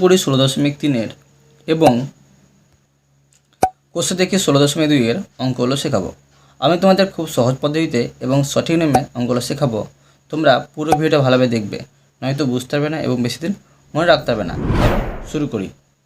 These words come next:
তোমরা অঙ্ক বোঝার সময় অবশ্যই কিন্তু পাশে বই রাখবে, তাতে তোমাদের বুঝতে সুবিধা হবে। আমি শেখাবো তোমাদের প্রথমে নিজে করে ষোলো দশমিক দুইয়ের অঙ্ক লিখে নিয়েছি। এবার শেখাবো এক নম্বরের অঙ্ক, এক নম্বর লিখে নিলাম। দেখো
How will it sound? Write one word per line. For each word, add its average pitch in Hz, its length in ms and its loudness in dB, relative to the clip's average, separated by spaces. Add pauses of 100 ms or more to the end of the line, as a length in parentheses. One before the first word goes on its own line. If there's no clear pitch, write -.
(1120)
তোমরা 175 180 0 (100)
অঙ্ক 147 140 -2 (100)
বোঝার 170 280 2
সময় 175 200 0
অবশ্যই 143 340 -2
কিন্তু 139 220 -2
পাশে 123 280 2
বই 127 180 4
রাখবে, 95 220 -4 (600)
তাতে 147 200 -2
তোমাদের 185 360 2
বুঝতে 135 280 -2
সুবিধা 117 280 -2
হবে। 85 140 -6 (500)
আমি 156 160 -2
শেখাবো 185 280 4
তোমাদের 180 320 2
প্রথমে 135 320 2 (280)
নিজে 135 220 2
করে 147 180 2
ষোলো 117 160 -4
দশমিক 120 260 -2
দুইয়ের 117 240 0
অঙ্ক 101 120 -6 (400)
লিখে 147 240 -4
নিয়েছি। - 240 -4 (580)
এবার 160 200 4
শেখাবো 175 260 0 (160)
এক 123 120 -2
নম্বরের 143 280 6
অঙ্ক, 110 120 -4 (280)
এক 120 140 -6
নম্বর 139 200 -2 (180)
লিখে 143 180 -6
নিলাম। 73 200 -8 (800)
দেখো 151 300 2